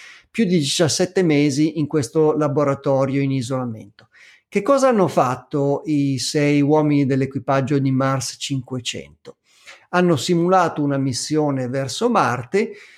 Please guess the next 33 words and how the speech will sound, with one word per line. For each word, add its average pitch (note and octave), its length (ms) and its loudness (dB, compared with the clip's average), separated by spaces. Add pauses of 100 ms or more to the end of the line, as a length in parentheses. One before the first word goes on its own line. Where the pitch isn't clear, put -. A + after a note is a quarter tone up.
(120)
in D3+ 180 -2
cui E3 220 4
venivano D3+ 540 2
per C#3+ 160 -2
esempio C#3 520 0
riprodotti C#3+ 800 0
i C#3+ 160 2
ritardi C#3 640 0
progressivamente C#3 840 -2
più C3+ 160 -2
lunghi C#3+ 320 2
delle C3 220 2
comunicazioni C3+ 880 -2
radio C#3 400 2
con C3 160 -4
il B2 100 -4
controllo C3 460 -2
missione C3 360 -2
della F3 220 -2
Terra, G3+ 480 0 (480)
e G3 120 2
in G3+ 120 4
cui F3 580 4
i D#3 60 4
membri F3+ 320 4
dell'equipaggio D3+ 800 2
venivano C#3 460 2
sottoposti C3+ 800 0
a C#3+ 80 4
un C3 120 0
intenso C#3 540 0
programma C3+ 480 0
di B2+ 320 -2